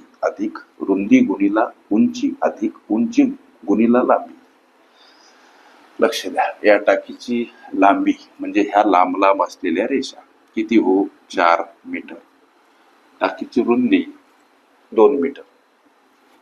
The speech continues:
ह्या अशा तिरप्या असलेल्या रेषा म्हणजे ही रुंदी किती? दोन मीटर सर.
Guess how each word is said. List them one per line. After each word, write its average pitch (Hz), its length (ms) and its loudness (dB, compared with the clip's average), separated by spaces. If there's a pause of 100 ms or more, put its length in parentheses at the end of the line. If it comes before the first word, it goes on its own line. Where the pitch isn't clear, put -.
(140)
ह्या 101 140 4
अशा 95 260 -2 (280)
तिरप्या 104 360 4
असलेल्या 90 440 -4
रेषा - 360 -6 (180)
म्हणजे 98 240 0
ही 95 200 2
रुंदी 110 320 -4 (600)
किती? 127 280 -2 (840)
दोन 131 280 2
मीटर - 300 -6
सर. - 180 -18